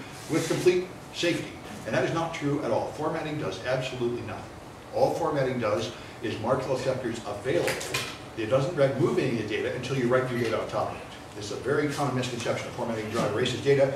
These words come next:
which is fed by the Microsoft box that will pop up saying, "This data will be gone and you can't retrieve it." Well, that means that there's nothing in Windows that will bring it back, but it's still there.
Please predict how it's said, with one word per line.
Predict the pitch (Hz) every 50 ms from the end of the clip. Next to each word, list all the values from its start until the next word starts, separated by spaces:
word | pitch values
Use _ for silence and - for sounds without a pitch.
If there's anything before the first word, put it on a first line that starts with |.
| - - - -
which | - 165 -
is | - -
fed | - - 240 262 -
by | 196 180
the | 156 143
Microsoft | 143 - - - - - 214 196 - -
box | - - - 226 -
that | - -
will | 120 -
pop | - 135 147 143 120
up | - - -
saying, | - 147 131 120 117
"This | - - -
data | - 190 214 -
will | 190 170
be | 160 143
gone | - - 240 - -
and | 131 127
you | 127
can't | 135 147 - 156 160
retrieve | 143 - 139 127 -
it." | - - - - - - - - - -
Well, | 127 135
that | 143 - -
means | 147 147 135 143
that | 135 143
there's | 135 117 127
nothing | 180 190 196 - 170
in | 143 117 -
Windows | - 117 117 - - - - -
that | 110 -
will | 92 98
bring | - 104 101
it | 101 98 -
back, | - - - - - -
but | - 104
it's | - - -
still | - 139 127 -
there. | - - - -